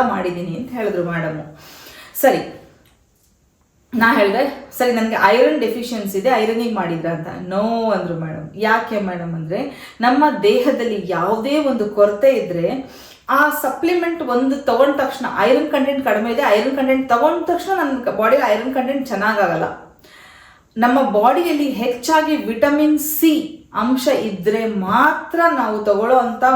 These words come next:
ಒಂದು ಔಷಧಿ ವರ್ಕ್ ಆಗುತ್ತೆ, ನಮ್ಮ ದೇಹಕ್ಕೆ ಐರನ್ ಕಂಟೆಂಟ್ ಸಿಗುತ್ತೆ. So, ಮೇಡಮ್ ಹೇಳಿದ್ರು, "ಇದೆಲ್ಲ ಕನ್-, ಇಂಟರ್ ಕನೆಕ್ಷನ್, ಅದಕ್ಕೋಸ್ಕರ ಐರನ್ ಒಂದು ಮಾಡಿಲ್ಲ" ಅಂತ ಹೇಳಿದ್ರು. ಇನ್ನ ವಿಟಮಿನ್ ಬಿ ಟ್ವೆಲ್ವ್, ವಿಟಮಿನ್ ಡಿ, ಏನೇನ್ ಬೇಕು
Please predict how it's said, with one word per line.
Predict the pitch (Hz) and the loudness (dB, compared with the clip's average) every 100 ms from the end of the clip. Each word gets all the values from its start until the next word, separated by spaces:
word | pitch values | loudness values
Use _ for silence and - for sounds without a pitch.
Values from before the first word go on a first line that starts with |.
| 226 | 0
ಒಂದು | 208 220 - | -2 -4 0
ಔಷಧಿ | 202 285 285 226 277 190 | 2 2 0 -4 -4 -2
ವರ್ಕ್ | 185 185 214 | -2 -2 -4
ಆಗುತ್ತೆ, | 185 160 160 196 196 | -4 -4 -6 -4 -4
ನಮ್ಮ | 180 175 170 | -4 -6 -4
ದೇಹಕ್ಕೆ | 175 185 - 269 302 - - | -4 -4 -6 -6 -6 -8 -6
ಐರನ್ | 180 190 214 | -2 0 -2
ಕಂಟೆಂಟ್ | 226 196 180 240 302 | -4 -6 -4 -6 -6
ಸಿಗುತ್ತೆ. | - 196 170 160 - - _ _ _ _ - | -6 -6 -6 -10 -14 -20 _ _ _ _ -8
So, | 151 175 170 302 - - - | -8 -6 -4 -4 -6 -16 -4
ಮೇಡಮ್ | 214 240 226 | 2 2 2
ಹೇಳಿದ್ರು, | 196 240 | -2 -4
"ಇದೆಲ್ಲ | 247 208 220 254 | -8 -2 0 0
ಕನ್-, | 208 208 202 | -2 -4 -4
ಇಂಟರ್ | 240 311 302 | -2 0 0
ಕನೆಕ್ಷನ್, | 208 190 - 170 | 0 -4 -6 -6
ಅದಕ್ಕೋಸ್ಕರ | 170 208 277 302 330 247 | -4 -4 0 0 0 0
ಐರನ್ | 220 233 226 | 0 -2 -4
ಒಂದು | 254 254 | -4 -2
ಮಾಡಿಲ್ಲ" | 190 175 180 175 | -2 -2 -2 -2
ಅಂತ | 160 220 226 | -2 -4 -6
ಹೇಳಿದ್ರು. | 175 151 - - - - | -6 -8 -10 -14 -20 -8
ಇನ್ನ | 220 214 185 | -4 0 0
ವಿಟಮಿನ್ | 190 208 196 190 175 | 0 -2 -2 -2 -4
ಬಿ | 156 202 262 240 | -4 -4 -4 -4
ಟ್ವೆಲ್ವ್, | 220 208 202 185 | 2 2 2 -2
ವಿಟಮಿನ್ | 165 156 170 170 170 170 | -6 -6 -6 -4 -4 -4
ಡಿ, | 196 247 269 254 170 | -4 -4 -4 -4 -6
ಏನೇನ್ | 233 233 294 302 294 240 | -2 0 4 4 4 4
ಬೇಕು | 208 208 - 208 208 | 2 0 0 -2 -2